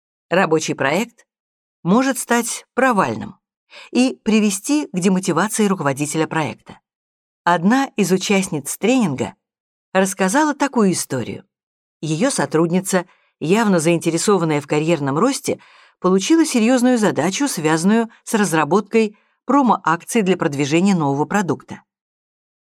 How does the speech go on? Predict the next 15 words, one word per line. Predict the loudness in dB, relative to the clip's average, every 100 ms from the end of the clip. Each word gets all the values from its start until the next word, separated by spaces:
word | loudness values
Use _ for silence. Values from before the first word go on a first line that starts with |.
| _
В | -2
рамках | 0 -2 -6 -4
проекта | 0 0 -2 -8 -12 -14 -6
в | 0
ее | 0 0
подчинении | -2 2 4 6 4
находились | 4 2 2 2 2 0
не | 2
только | 2 2 0
несколько | 0 -2 -6 -4
сотрудников | -4 -2 -4 -4 -8 -4
ее | 0 0
отдела, | 0 -2 -4 -6 -6
отдела | -4 -2 -2
продаж, | 0 -2 -2 -4 -8